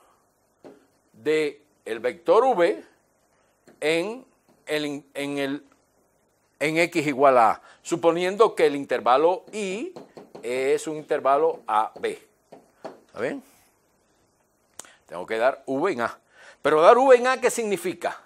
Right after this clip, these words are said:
Significa dar V en A, es dar V uno en A, así hasta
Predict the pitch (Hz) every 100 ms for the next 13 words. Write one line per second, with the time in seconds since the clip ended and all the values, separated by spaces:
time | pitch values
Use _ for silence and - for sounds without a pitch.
0 | _ _ _ - 156 160 143 214 - 175
1 | 208 - _ _ _ 104 147 139 90 -
2 | - _ 98 104 165 220 196 185 330 -
3 | _ _ _ _ - - _ _ _ _
4 | _ - 151 160 139 143 120 - - _
5 | _ - - _ _ - - _ _ -
6 | 151 135 135 139 170 240 226 214 330 349
7 | _ _ _ - _ _ _ _ - -
8 | - - - - - - - - _ _
9 | _ 123 131 156 202 285 _ 127 - 143
10 | 139